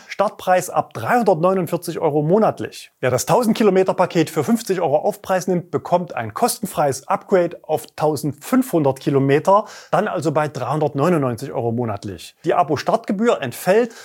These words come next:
sofern das Auto für mindestens sieben Monate gemietet wird. Versicherung, Wartung und Verschleiß oder im Bedarfsfall sogar ein Ersatzfahrzeug sind natürlich im Abo inklusive. Alle Bedingungen findet ihr auf unserer Abo-Seite. Tja, und wo ist jetzt der Haken? Die Fahrzeuge sind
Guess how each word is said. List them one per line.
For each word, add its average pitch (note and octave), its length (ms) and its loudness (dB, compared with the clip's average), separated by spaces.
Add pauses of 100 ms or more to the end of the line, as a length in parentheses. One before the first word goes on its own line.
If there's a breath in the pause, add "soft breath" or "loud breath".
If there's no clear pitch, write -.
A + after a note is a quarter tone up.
sofern G#3+ 360 0
das F#3 160 2
Auto D#3+ 280 2
für A3 160 0
mindestens E3 580 0
sieben B2 200 -4
Monate G#2 460 -4
gemietet F3+ 420 -2
wird. F#3+ 240 0 (160 loud breath)
Versicherung, F3 500 2
Wartung E3+ 260 2
und D#3 100 -6
Verschleiß F#3 500 0
oder A#3 200 -4
im G3+ 120 -6
Bedarfsfall F3 580 2
sogar C3 220 2
ein C3+ 80 -2
Ersatzfahrzeug D3 720 -2
sind D3+ 260 -2
natürlich D3+ 380 -4
im D#3+ 100 -10
Abo C#3+ 240 -2
inklusive. G#3 680 -2 (200 loud breath)
Alle F#3+ 200 0
Bedingungen D3+ 440 2
findet C3+ 280 -2
ihr - 100 -6
auf C3+ 180 -14
unserer B2+ 400 -6
Abo-Seite. A#2 840 0 (200)
Tja, E3 140 0
und G#2+ 260 -6
wo F3+ 160 4
ist E3+ 180 -4
jetzt D3 220 0
der B2 100 0
Haken? G#3 420 0 (280 soft breath)
Die B2+ 80 -4
Fahrzeuge F3 460 -2
sind D3 240 -2